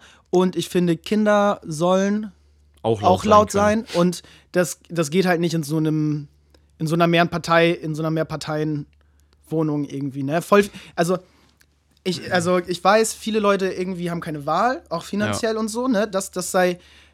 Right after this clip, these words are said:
Speaker 1: äh, ich weiß auch nicht, wie, wie das bei mir dann aussieht finanziell später irgendwann,
Speaker 2: Ja.
Speaker 1: wenn's soweit ist, so. Aber so,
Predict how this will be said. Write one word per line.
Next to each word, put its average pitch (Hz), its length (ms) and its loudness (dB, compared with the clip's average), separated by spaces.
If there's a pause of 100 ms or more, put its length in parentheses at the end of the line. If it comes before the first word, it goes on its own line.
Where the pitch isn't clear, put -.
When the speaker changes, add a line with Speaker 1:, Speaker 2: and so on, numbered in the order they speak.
(120)
Speaker 1:
äh, 170 180 2
ich 175 100 -4
weiß 190 140 2
auch 190 140 4
nicht, 180 180 0
wie, 170 160 -6
wie 170 80 -6
das 165 160 -2
bei 156 100 -2
mir 185 220 4
dann 170 160 2
aussieht 143 380 -4
finanziell 147 500 -8
später 151 340 -6
irgendwann, 151 380 -4
Speaker 2:
Ja. 175 60 -4
Speaker 1:
wenn's 160 160 -4
soweit 151 240 -4
ist, 175 160 -6
so. 175 160 -2 (260)
Aber 165 240 2
so, 160 320 0